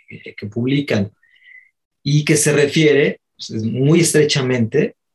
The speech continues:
con esta necesidad de la reactivación económica. Pero hay que reconocer que no solamente, obviamente, eh, fue un choque muy importante para la economía del país, eh, la,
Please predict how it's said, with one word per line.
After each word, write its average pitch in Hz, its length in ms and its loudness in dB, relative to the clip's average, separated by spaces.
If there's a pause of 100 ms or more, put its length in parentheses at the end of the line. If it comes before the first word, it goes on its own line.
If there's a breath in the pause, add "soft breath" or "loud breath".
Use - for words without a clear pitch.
(120)
con 110 240 -6
esta 117 380 -6
necesidad 123 680 -2
de 135 80 0
la 117 200 0
reactivación 110 720 -2
económica. 104 640 -6 (600 soft breath)
Pero 156 120 2
hay 190 80 0
que 214 100 0
reconocer 165 520 2
que 135 180 -2
no 165 140 4
solamente, 185 760 2
obviamente, 185 920 2
eh, 107 520 -6
fue 135 140 -2
un 151 180 2
choque 147 560 -2 (480)
muy 196 240 4
importante 143 680 0
para 120 280 -4
la 110 140 -2
economía 120 580 -4
del 127 180 -2
país, 123 680 -4
eh, 107 460 -6
la, 110 640 -4